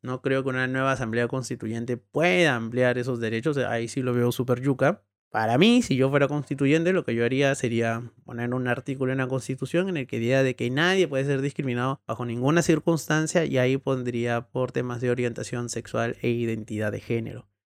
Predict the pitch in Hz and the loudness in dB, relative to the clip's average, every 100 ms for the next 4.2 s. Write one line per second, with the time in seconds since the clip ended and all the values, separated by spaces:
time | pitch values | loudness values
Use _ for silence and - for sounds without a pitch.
0 | _ _ - 123 131 147 - 127 135 - | _ _ -4 0 0 0 0 -2 -2 -4
1 | 117 110 120 120 117 113 131 131 131 120 | -6 -2 0 0 -2 -2 0 2 0 0
2 | 120 113 117 - 127 123 120 120 - 120 | 0 -2 -4 -2 0 0 -2 -6 -6 -2
3 | - 127 120 107 123 120 117 - 127 123 | 2 4 4 2 -2 -4 -8 -4 -2 0
4 | 127 | -2